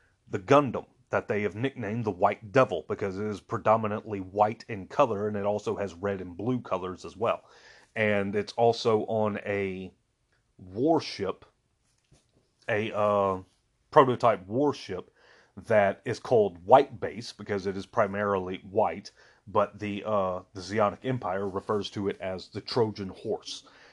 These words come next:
And so that's basically the gist of the show, is the, the White Base and Amuro in them, and a lot of the bigger officers, like, higher ranking officers, were killed during the attack.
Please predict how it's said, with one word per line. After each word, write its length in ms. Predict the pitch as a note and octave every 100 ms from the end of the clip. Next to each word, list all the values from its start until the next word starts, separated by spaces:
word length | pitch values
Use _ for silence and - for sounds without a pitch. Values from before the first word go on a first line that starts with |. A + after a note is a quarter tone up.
| _ -
And 220 | G#2+ F#2+
so 300 | - G#2 F#2+
that's 200 | G#2+ G#2
basically 480 | B2+ E3 - D#3 E3+
the 80 |
gist 320 | C3 A#2 F#3+ F#3+
of 80 |
the 60 | C#3+
show, 340 | - G#3 - - - _ _
is 500 | C#3 C3 A#2 G#2 - -
the, 480 | A#2 A#2+ A2 G#2+ G#2+ -
the 140 | A#2
White 340 | G2+ B2+ - A#2+
Base 360 | A2 B2 -
and 180 | A2+ G#2+
Amuro 560 | A#2 E3 C#3 G#2+ G#2 G#2+
in 80 |
them, 280 | G2 G#2 C3
and 240 | A#2+ A2 A2+
a 100 | A2+
lot 300 | G#2+ G#2+ B2+
of 100 | A#2
the 140 | A#2+
bigger 480 | G2+ B2+ A#2+ A#2+ A2+
officers, 640 | A2+ A#2 - - A#2 G#2+
like, 100 | A#2
higher 320 | G2 A#2+ A#2
ranking 320 | A2 A#2 G#2 G2
officers, 580 | A2+ - - G#2+ G#2
were 120 | G2 F#2+
killed 540 | - C3+ B2 F#2+ G2+ _ _ _ _ -
during 340 | F#2 A#2+ A#2 G#2+
the 180 | G#2
attack. 520 | F#2 - C3+ A2+ F#2+